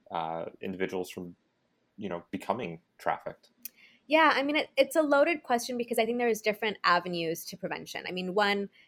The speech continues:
Speaker 2: avenue of prevention is to, and it's, it's more impossible to target, but it's to look at societally, what are we normalizing? And I think that,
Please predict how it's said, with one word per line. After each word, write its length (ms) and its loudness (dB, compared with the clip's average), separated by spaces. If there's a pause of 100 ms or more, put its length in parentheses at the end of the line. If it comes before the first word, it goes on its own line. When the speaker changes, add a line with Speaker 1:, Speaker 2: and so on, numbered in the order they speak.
(140)
Speaker 2:
avenue 260 4
of 80 -2
prevention 480 -2
is 280 -2
to, 120 -4
and 1120 -2
it's, 240 -2
it's 220 -12
more 160 -2
impossible 540 -4
to 260 -6
target, 400 4
but 80 2
it's 160 -4
to 100 -4
look 220 0
at 120 0
societally, 640 2
what 140 2
are 80 4
we 100 0
normalizing? 720 -4
And 100 -8
I 40 -8
think 260 -6
that, 160 0